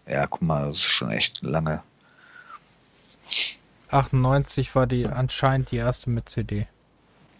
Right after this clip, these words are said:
Speaker 1: Ja.
Speaker 2: Da
Speaker 1: So
Speaker 2: war
Speaker 1: ein
Speaker 2: sie aber auch noch vergleichsweise günstig, ne? Also die hat auch nur fünf Mark gekostet. Und danach
Speaker 1: Hm.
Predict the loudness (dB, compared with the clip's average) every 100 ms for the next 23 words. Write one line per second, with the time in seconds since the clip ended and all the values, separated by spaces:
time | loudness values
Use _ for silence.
0 | _ -20 -20 -20 -20 -20 -20 -20 _ _
1 | 6 8 8 6 -6 -20 -20 _ _ _
2 | _ _ _ _ -20 _ _ 4 8 10
3 | 10 8 10 10 10 10 6 6 4 8
4 | 6 6 6 6 8 2 8 8 8 4
5 | -4 -4 -4 0 4 4 2 -2 -4 -4
6 | 0 2 2 2 2 4 2 2 0 2
7 | 4 6 4 -2 -6 -6 -6 -10 -14 _
8 | _ _ _ _ -20 _ _ _ _ -2
9 | 0 4 6 6